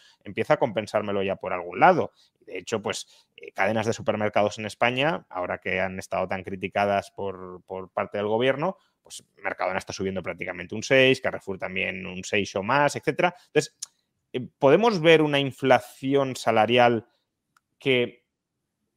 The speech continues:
y, y esto por aclararlo también, ¿no? Porque la inflación salarial no es que genere per se una espiral precio-salario, es decir, por el hecho de subir los salarios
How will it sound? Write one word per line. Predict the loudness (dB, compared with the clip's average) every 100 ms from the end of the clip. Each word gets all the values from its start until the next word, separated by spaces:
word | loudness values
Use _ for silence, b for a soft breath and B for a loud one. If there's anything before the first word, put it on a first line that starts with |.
| _ _ -20 _ _
y, | -8 -6
y | -4 -4
esto | -2 2
por | 2
aclararlo | 2 2 0 0
también, | -6 -8 -8
¿no? | -8
Porque | -6 -4 -4 -6 _ _
la | -6
inflación | -4 -2 -2 -2
salarial | 2 4 4 2
no | 0
es | -6
que | -8
genere | -8 -4 -2 -2
per | -2 -2 -2
se | -4 0 2
una | 0 -6
espiral | -8 -2 2 2
precio-salario, | 0 -10 -8 0 2 2 0
es | -12
decir, | -14 -16 b b
por | -4
el | -2
hecho | -2 -2
de |
subir | -2 -2
los | -2 -2
salarios | 2 4 4 -2